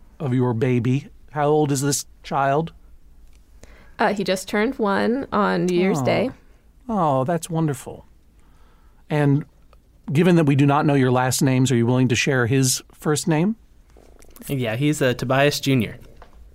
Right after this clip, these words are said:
Speaker 1: So, Rachel, tell me about these cats. What kind of injuries are we talking about?
Speaker 2: Um, it's usually just that they have fleas or skin conditions like, um, ringworm,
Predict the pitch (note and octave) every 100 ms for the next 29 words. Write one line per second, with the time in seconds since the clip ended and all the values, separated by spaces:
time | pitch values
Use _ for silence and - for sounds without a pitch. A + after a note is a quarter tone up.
0 | - - - _ - - G#3 G3 - _
1 | _ _ _ _ _ - F#3+ A#3 G#3+ F3
2 | D3 - - B3+ C4 G#3 F#3+ D3+ C3+ -
3 | D3 B2+ G#2+ - - - - - - D#3+
4 | F3+ G#3 G3 F3+ E3+ C3+ C3+ C3+ B2 A2
5 | A#2+ A2 G#2 - C#2+ - - - - -
6 | - - - - - - - A#3 A#3 -
7 | - A3 A3 - A3+ C4+ C4+ B3+ A3+ G#3
8 | G#3 - G3 G3 G3 G3 G#3 G3 G3 G3
9 | G3+ - - - - - G#3 G3+ F#3+ G3
10 | F#3 F3 - - - - - G3 G#3 G#3
11 | G3 G3+ G3+ G3 F#3+ F#3 E3 - D3+ C#3+
12 | C3+ F#2 G#3 - - - - - - -
13 | - - - - F3 F#3+ G3 F#3+ F#3 F#3
14 | F#3 F#3